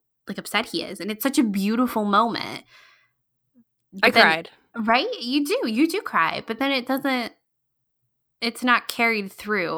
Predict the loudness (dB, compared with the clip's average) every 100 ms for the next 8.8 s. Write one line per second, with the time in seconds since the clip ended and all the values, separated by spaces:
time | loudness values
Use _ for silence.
0 | -4 0 0 2 -2 -2 -6 -12 _ _
1 | _ _ _ _ _ _ -6 -4 -4 -6
2 | -10 -12 _ _ _ _ _ _ _ -6
3 | 2 4 2 -2 -18 _ _ _ -4 0
4 | 2 2 2 _ -8 -4 -2 0 0 0
5 | -4 -6 -8 -16 -20 -20 2 6 6 6
6 | 6 6 6 4 2 -2 2 4 4 2
7 | -2 -2 -6 -6 -6 -6 -8 _ _ _
8 | -2 -2 0 -2 0 -2 -2 -6